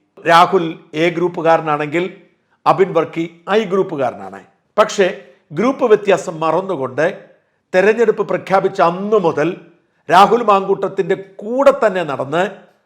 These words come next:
പരിപൂർണമായി തെരഞ്ഞെടുപ്പിന് വേണ്ടി അബിൻ തന്റെ സമയം മാറ്റിവെച്ചു. അങ്ങനെ വല്ലാത്തൊരു ഏകത യൂത്ത് കോൺഗ്രസ്സുകാർക്കിടയിലുണ്ടായിരുന്നു. അതിന്റെ പ്രധാനപ്പെട്ട കാരണം ഈ തെരഞ്ഞെടുപ്പിലെ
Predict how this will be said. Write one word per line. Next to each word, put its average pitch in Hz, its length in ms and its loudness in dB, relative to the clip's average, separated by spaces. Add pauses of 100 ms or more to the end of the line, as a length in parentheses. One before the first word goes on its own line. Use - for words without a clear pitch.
(320)
പരിപൂർണമായി 233 880 2 (280)
തെരഞ്ഞെടുപ്പിന് 190 480 2
വേണ്ടി 160 200 -4 (140)
അബിൻ 165 180 -2 (100)
തന്റെ 151 200 -2 (220)
സമയം 143 320 -8
മാറ്റിവെച്ചു. 117 400 -16 (920)
അങ്ങനെ 247 260 0 (480)
വല്ലാത്തൊരു 208 540 4 (380)
ഏകത 190 360 2 (380)
യൂത്ത് 156 260 -6
കോൺഗ്രസ്സുകാർക്കിടയിലുണ്ടായിരുന്നു. 110 1160 -10 (420)
അതിന്റെ 262 300 -4
പ്രധാനപ്പെട്ട 185 460 -6 (100)
കാരണം 127 280 -4 (640)
ഈ 226 120 -8
തെരഞ്ഞെടുപ്പിലെ 190 580 4